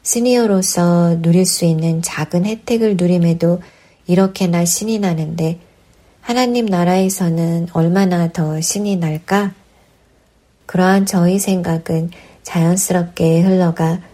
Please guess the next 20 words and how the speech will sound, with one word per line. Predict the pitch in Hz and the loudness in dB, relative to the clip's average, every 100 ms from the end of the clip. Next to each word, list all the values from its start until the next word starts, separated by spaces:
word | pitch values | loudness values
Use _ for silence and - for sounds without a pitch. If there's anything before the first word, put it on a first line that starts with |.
| - - _ | -20 -20 _
하나님 | 214 214 214 214 202 | -4 -2 0 -2 2
나라의 | 170 170 170 170 175 | 2 4 4 4 2
시민으로서의 | - 214 220 208 190 175 180 160 156 160 | -2 -2 -2 0 2 0 0 -2 -2 -4
저의 | - 160 165 | -4 0 0
모습을 | 160 160 - - 156 156 160 | 0 -2 -6 -4 -4 -4 -4
그려보게 | 170 165 165 156 160 160 | -2 0 -2 -4 -4 -4
되었습니다. | 156 165 160 - 165 156 151 151 156 165 _ _ _ _ _ _ _ _ _ _ _ _ _ _ _ | -2 -2 0 -2 -4 -6 -6 -8 -8 -12 _ _ _ _ _ _ _ _ _ _ _ _ _ _ _
그 | - 175 175 | -2 2 2
상상은 | 214 220 220 208 185 170 170 170 - - _ _ | 2 -2 0 0 2 2 0 -6 -20 -20 _ _
지금 | 180 175 185 202 190 | -4 -2 2 0 0
이 | 170 - | -2 -2
땅에서도 | 214 214 196 170 160 180 160 170 _ _ _ - | -2 0 -2 -2 -4 -6 -8 -10 _ _ _ -4
저는 | 170 160 175 | 0 2 2
하나님 | 196 202 214 208 196 | 2 0 -2 -2 0
나라의 | 170 160 160 160 165 | 0 0 0 -2 -2
시민권을 | - 202 196 196 170 165 165 | -2 0 -2 0 -2 0 -4
가지고 | - 160 - 170 170 | -6 -6 -6 -2 0
있음을 | 165 - 165 160 160 | 0 -2 -2 -2 -2
자각하게 | - 156 165 165 165 165 160 | -4 -2 -2 -2 -6 -4 -2
했고 | 175 170 - 170 | -2 -4 -2 -2